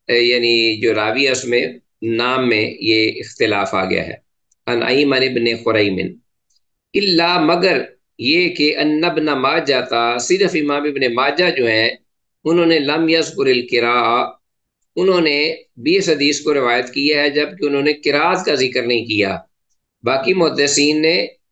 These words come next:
ये आगे जो आयत मुबारक है इसका भी जिक्र किया है, ये जो आपने फिर सुम्मा करा जो कहा है, लेकिन इमाम इब्न माजा जो है उनकी रिवायत में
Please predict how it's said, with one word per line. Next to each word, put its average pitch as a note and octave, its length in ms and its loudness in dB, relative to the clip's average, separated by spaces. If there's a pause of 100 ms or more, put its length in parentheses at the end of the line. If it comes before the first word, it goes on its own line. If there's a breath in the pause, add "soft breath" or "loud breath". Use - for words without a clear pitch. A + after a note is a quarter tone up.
(200)
ये B2 200 0
आगे C#3+ 260 0
जो D3 160 2
आयत D3 320 2
मुबारक C3+ 460 -2
है D#3 200 0
इसका F3+ 280 -4
भी F3 160 2
जिक्र B2 280 0
किया A2+ 300 0
है, A2 100 2
ये B2 160 4
जो A#2 360 0 (480)
आपने B2 340 0
फिर B2 140 2
सुम्मा C3 320 0 (100)
करा B2 420 2
जो G#2 160 -2
कहा F#2+ 300 0
है, F2 200 -6 (440)
लेकिन D3+ 320 2
इमाम D#3+ 300 2
इब्न D#3 280 0
माजा D#3 360 2
जो D#3 140 2
है D3 240 2
उनकी F#3+ 360 0
रिवायत B2 400 0
में A#2+ 280 -2